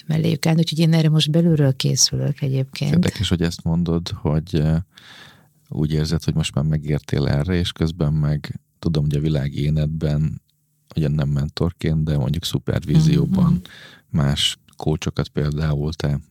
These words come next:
Speaker 2: támogatsz, és igazából megnyílnak neked,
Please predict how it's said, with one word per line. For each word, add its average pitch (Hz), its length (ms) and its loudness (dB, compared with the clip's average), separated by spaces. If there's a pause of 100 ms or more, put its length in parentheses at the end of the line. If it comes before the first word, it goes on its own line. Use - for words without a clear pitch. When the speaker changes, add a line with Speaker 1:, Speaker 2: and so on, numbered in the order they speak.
(140)
Speaker 2:
támogatsz, 67 640 -4
és - 300 -2 (500)
igazából 73 680 -2 (680)
megnyílnak 76 600 0
neked, 71 480 -4